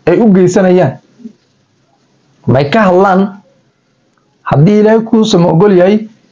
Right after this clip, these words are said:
yacni, damaca guracan ee Ethiopia ay ku magan tahay badaha Soomaaliga si aan sharci ahayn. Haddii ay qaab sharci ah u marhayaan, maxaa keenay in dhul Soomaaliyeed la kireeyo? Dad kaa awood badan, kaana tiro badan, deriskaagana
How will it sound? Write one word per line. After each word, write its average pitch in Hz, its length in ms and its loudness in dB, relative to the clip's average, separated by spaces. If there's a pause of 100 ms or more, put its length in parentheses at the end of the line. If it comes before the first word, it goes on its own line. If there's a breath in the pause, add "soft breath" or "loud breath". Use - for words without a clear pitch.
(380)
yacni, 180 480 -2 (200)
damaca 208 360 0
guracan 156 480 0 (280)
ee 190 200 0
Ethiopia 196 720 0 (240)
ay 175 160 -2
ku - 100 -4
magan 202 340 0
tahay 180 160 0
badaha 180 280 0
Soomaaliga 180 500 0
si 233 200 -2
aan 175 140 0
sharci 165 280 0
ahayn. 170 480 -2 (800)
Haddii 131 400 -2
ay - 160 -2
qaab 180 180 -2
sharci 180 220 -2
ah 156 320 0
u - 20 0
marhayaan, 170 640 0 (480 soft breath)
maxaa 170 560 -4
keenay 185 560 -2 (200)
in 202 100 0 (220)
dhul 214 180 0
Soomaaliyeed 160 680 0
la 151 100 0
kireeyo? 151 640 -2 (360)
Dad 147 220 -4
kaa 160 160 -2
awood 156 320 0
badan, 165 240 0
kaana 170 340 -2
tiro 165 160 0
badan, 185 280 0
deriskaagana 180 540 0